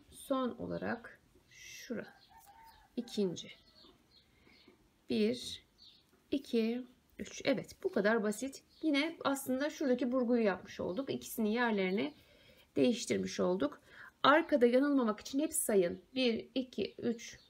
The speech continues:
dört atladık. Beşinciye batıyoruz. Bir, iki, üç, dört. Beşinciye batıyoruz. Şimdi bir,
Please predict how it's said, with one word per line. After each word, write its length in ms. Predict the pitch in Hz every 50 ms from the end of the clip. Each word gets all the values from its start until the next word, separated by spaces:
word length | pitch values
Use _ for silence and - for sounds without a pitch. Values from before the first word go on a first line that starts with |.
| _ _ - 185 185 202
dört 500 | 240 226 208 190 190 - - - - _ _ _ _ _ -
atladık. 640 | 233 240 247 - - 254 254 247 262 262 - - _ _ _ _ _ _ _ _ _ _ _ _ _ - - _ _ _ _ _ -
Beşinciye 760 | 269 269 269 - 240 226 214 190 202 220 233 240 254 247 - - -
batıyoruz. 600 | 208 208 196 196 - - - - - - - - _ _ _ -
Bir, 400 | 226 254 247 208 190 190 - - _ -
iki, 420 | - 240 226 - - - - - - -
üç, 360 | - 220 220 - - - - - 202 196
dört. 420 | 220 240 269 302 302 - - - - - _ - - - - - - - _ _ -
Beşinciye 640 | - 262 - - - 208 196 196 202 220 233 247 - - - _ -
batıyoruz. 720 | 190 190 190 - 190 185 180 190 220 247 294 302 - - - - - _ _ _ _ _ _ _ _ _ _ -
Şimdi 640 | - - - - 302 254 226 208 214 - - - - - - _ _ _ _ _ _ _ _ _ _ - - - _ _ _ _ _ _ _ _ _ _ _ _ _ _ - _ - 240
bir, 440 | 247 240 247 277 320 - - -